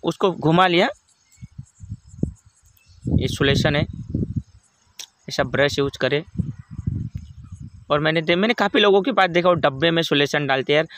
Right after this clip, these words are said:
मैंने जैसे बाटली बनाई यार, एक लीटर की, उसमें सॉल्यूशन डाल लीजिए, देख सकते हैं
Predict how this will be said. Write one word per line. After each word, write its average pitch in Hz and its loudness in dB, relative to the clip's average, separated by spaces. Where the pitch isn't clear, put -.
मैंने 208 2
जैसे 208 2
बाटली 170 2
बनाई 156 0
यार, 156 2
एक 147 0
लीटर 139 0
की, 147 -2
उसमें 143 -6
सॉल्यूशन 139 -2
डाल 131 0
लीजिए, 135 -2
देख 135 0
सकते - -6
हैं 139 -2